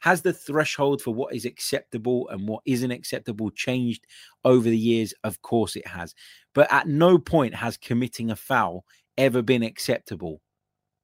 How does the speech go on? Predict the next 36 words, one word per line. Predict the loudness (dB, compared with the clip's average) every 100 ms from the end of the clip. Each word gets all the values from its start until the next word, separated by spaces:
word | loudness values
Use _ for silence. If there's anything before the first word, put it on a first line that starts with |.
| _ _ _ _ _ _ _
let | 4 6
alone | 6 4 4
on | -2
purpose, | 0 2 2 0 -12 -14 -18 -20 -2
which | 0 2
is | 0 -2
why | 2 4
we | 4 -2
give | -2 0 0
free | -2 -2 -2
kicks | -2 -4 -4 -6
and | -6
yellow | -2 0 -2
cards | -2 -2 -2 -4
and | -4
red | -2 -2
cards | -4 -6 -6 -12 -20 _ _ -4
off | -4 -2
the | -6
back | -2 -4 -4
of | -8
fouls. | -2 -2 -2 -10 -18 -10
So |
Steven | -8 -4 -2 -2
Gerrard's | -2 -2 -4 -8
comment | -10 -10 -10 -8
to | -8
me | -8
is | -8 -12 _
absolute | 0 0 -2 -4 -2 -2 -4
tripe, | -10 -4 -2 -2 -2
and | -6
it's, | -6 -10 _ -20 -20 _ -4
it's | -4 -2
disappointing | -2 0 0 0 0 0 -4
because | -4 0 0